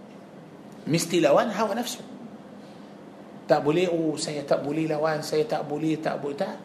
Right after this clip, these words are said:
tak boleh. Jihad, jihad, Allah sangat suka orang yang jihad. Jihad bukan hanya, uh, bawa senjata sahaja dan lawan orang. Tidak. Jihad yang paling besar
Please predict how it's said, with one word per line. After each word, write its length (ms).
tak 160
boleh. 220
Jihad, 640
jihad, 560
Allah 240
sangat 320
suka 960
orang 240
yang 160
jihad. 260
Jihad 320
bukan 300
hanya, 400
uh, 160
bawa 240
senjata 480
sahaja 320
dan 240
lawan 400
orang. 320
Tidak. 280
Jihad 340
yang 300
paling 400
besar 400